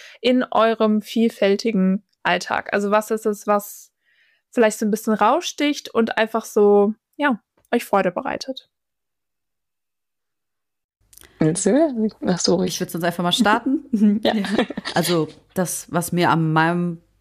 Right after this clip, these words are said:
Speaker 3: Beruf am allermeisten Spaß macht, ist die Vielfältigkeit, dass nie, jeder Tag anders aussieht. Man wächst immer wieder über sich hinaus, fordert sich selbst heraus und wächst daran.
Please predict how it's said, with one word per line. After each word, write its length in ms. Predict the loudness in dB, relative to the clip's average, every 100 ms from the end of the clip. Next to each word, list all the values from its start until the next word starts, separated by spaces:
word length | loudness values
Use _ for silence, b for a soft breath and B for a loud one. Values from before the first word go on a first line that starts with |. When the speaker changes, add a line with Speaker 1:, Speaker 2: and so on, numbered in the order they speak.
| _
Speaker 3:
Beruf 640 | 0 4 4 2 -6 -12 -4
am 160 | 0
allermeisten 480 | 2 2 2 0 -2
Spaß 680 | -6 -8 _ -2 0 0 0
macht, 240 | -2 -2 -8
ist 160 | -8
die 60 | -6
Vielfältigkeit, 840 | -4 -2 -2 -2 -4 0 0 -2
dass 160 | -8 -4
nie, 280 | -2 -4 -2
jeder 260 | 0 0
Tag 240 | 0 -4 0
anders 320 | 0 0 -2
aussieht. 600 | -4 -4 -2 -4 -4 -12
Man 360 | -4 0 0 -4 B B B B _
wächst 340 | -4 -2 -4
immer 220 | 0 2
wieder 180 | 2 0
über 140 | 0 -2
sich 160 | -2
hinaus, 600 | -4 0 2 2 0 -6
fordert 380 | -4 -2 0 -2
sich 160 | -8 -2
selbst 280 | -4 -2
heraus 380 | -6 0 -2 -2
und 440 | -8 -10 -4 -2 0
wächst 280 | -2 -2 -2
daran. 440 | 0 2 4 2